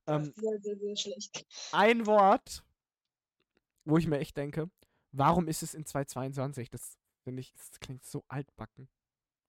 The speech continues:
Speaker 2: Slay.
Speaker 1: Ich feier das Wort.
Speaker 2: Wenn jemand
Speaker 1: Slay.
Speaker 2: selbstbewusst aussieht, selbstbewusst handelt, etwas Spektakuläres erreicht oder macht.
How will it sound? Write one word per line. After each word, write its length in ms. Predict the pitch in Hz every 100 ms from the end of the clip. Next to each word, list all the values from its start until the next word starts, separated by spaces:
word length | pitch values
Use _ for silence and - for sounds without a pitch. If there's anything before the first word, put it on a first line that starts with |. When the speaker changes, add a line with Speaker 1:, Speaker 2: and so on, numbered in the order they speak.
| _
Speaker 2:
Slay. 460 | - - 110 98 110 _ _ _ _ _ _ _ _ _ _ _ _ _ _ _ _ _ _ _ _ _ _ _
Speaker 1:
Ich 180 | 262 -
feier 240 | - 330 508 571
das 320 | 311 269 - 196
Wort. 500 | 202 196 196 196 -
Speaker 2:
Wenn 120 | 160
jemand 280 | 175 190 180
Speaker 1:
Slay. 120 | 180
Speaker 2:
selbstbewusst 560 | 226 226 - 220 214 113
aussieht, 520 | 160 208 - 151 170
selbstbewusst 680 | 165 147 165 - 160 156 -
handelt, 340 | 156 156 147 156
etwas 220 | 147 143
Spektakuläres 680 | - 151 143 - 135 131 139
erreicht 420 | 127 117 139 -
oder 160 | 120 104
macht. 400 | 95 - -